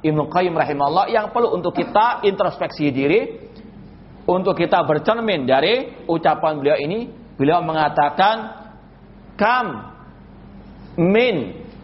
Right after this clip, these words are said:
dzanbin yudkhilu sahibahu al-jannah." Berapa banyak dosa yang memasukkan seorang hamba ke dalam surga Allah Subhanahu wa taala.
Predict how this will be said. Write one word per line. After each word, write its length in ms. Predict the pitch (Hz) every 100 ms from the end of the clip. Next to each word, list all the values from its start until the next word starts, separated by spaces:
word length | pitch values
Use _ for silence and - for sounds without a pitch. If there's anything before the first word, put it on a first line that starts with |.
| - - - -
dzanbin 720 | 110 160 254 262 247 302 330 302 - - - -
yudkhilu 720 | 208 233 202 208 285 320 277 -
sahibahu 720 | 233 214 254 285 254 247 -
al-jannah." 640 | 185 151 123 104 82 - - - - - - - - - - - - - - -
Berapa 480 | 139 151 151 147 117
banyak 800 | 139 156 196 285 285 - - 156
dosa 800 | 170 170 - 226 277 320 302 - - -
yang 320 | 202 247 254
memasukkan 960 | 247 247 240 226 208 - 294 254 247 240
seorang 240 | 233 220
hamba 400 | 185 262 294 294
ke 80 | 254
dalam 320 | 202 220 262
surga 320 | 311 294 240
Allah 200 | 202 190 -
Subhanahu 320 | - 120 101
wa 120 | 87
taala. 300 | - - 82